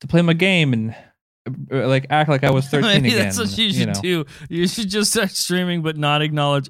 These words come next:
Speaker 2: anybody <laughs> watching.
Speaker 1: <laughs> Like,
Speaker 2: Like,
Speaker 1: it's a
Speaker 2: it's, like,
Speaker 1: secret camera or, like, a
Speaker 2: yeah,
Speaker 1: hidden
Speaker 2: like, it's
Speaker 1: camera or
Speaker 2: not even
Speaker 1: something.
Speaker 2: streaming.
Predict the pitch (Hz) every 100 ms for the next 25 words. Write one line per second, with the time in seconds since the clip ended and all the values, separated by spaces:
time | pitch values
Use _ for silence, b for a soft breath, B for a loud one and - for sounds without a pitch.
0 | - 147 147 139 143 170 165 156 - 160
1 | 143 143 208 - - 226 147 156 151 131
2 | 165 160 139 131 120 120 120 123 120 110
3 | - 143 147 - - 143 139 139 143 151
4 | 139 139 139